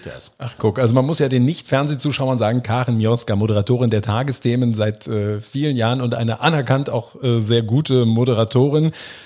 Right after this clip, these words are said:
Speaker 2: Ähm, ja, das war damals eben Studio Hamburg quasi. Gibt's
Speaker 1: Von,
Speaker 2: das,
Speaker 1: von R S H.
Speaker 2: gibt's das heute noch? Hast du da
Speaker 1: Das
Speaker 2: einen
Speaker 1: gibt's
Speaker 2: Überblick?
Speaker 1: nicht mehr.
Speaker 2: Nee.
Speaker 1: Das gibt's nicht
Speaker 2: Gibt's
Speaker 1: mehr.
Speaker 2: längst
Speaker 1: Nein, nein.
Speaker 2: verabschiedet,
Speaker 1: Wir hatten ja
Speaker 2: ja.
Speaker 1: auch teilweise ein eigenes Programm,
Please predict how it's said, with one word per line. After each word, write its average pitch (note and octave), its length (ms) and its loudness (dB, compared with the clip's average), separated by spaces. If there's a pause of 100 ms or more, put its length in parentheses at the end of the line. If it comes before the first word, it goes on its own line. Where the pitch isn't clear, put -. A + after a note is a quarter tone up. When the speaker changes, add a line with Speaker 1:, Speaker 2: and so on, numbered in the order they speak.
(160)
Speaker 2:
Ähm, B2 280 2
ja, B2 240 2
das A#2+ 160 2
war C3 120 -2
damals C3 300 -2
eben B2+ 300 0
Studio C3+ 520 -2
Hamburg D3+ 520 -2
quasi. C#3 580 0
Gibt's C#3+ 160 -2
Speaker 1:
Von, D3+ 60 2
Speaker 2:
das, D#3+ 100 0
Speaker 1:
von D#3+ 220 -6
R B2 100 -10
S A#2+ 40 -8
H. A2+ 40 -6
Speaker 2:
gibt's C3 140 -2
das A#2+ 160 2
heute E3 200 0
noch? F3 220 -4
Hast C3 160 -2
du C#3 40 -2
da B2+ 60 2
Speaker 1:
Das B2+ 100 0
Speaker 2:
einen - 100 0
Speaker 1:
gibt's C3 80 0
Speaker 2:
Überblick? A2 200 -4
Speaker 1:
nicht F#2+ 80 -4
mehr. G2 120 4
Speaker 2:
Nee. E2 40 -2
Speaker 1:
Das G2+ 160 -8
gibt's - 220 -12
nicht - 140 -8
Speaker 2:
Gibt's F2 280 -10
Speaker 1:
mehr. A2 120 -2
Speaker 2:
längst B2 140 0
Speaker 1:
Nein, G#2+ 40 -4
nein. - 0 -
Speaker 2:
verabschiedet, G#2+ 340 0
Speaker 1:
Wir A2 60 2
hatten G#2+ 140 0
ja G2 80 4
Speaker 2:
ja. G2 40 4
Speaker 1:
auch - 100 -2
teilweise C#3+ 560 -4
ein C#3+ 60 -8
eigenes C#3+ 380 -6
Programm, B2+ 540 -6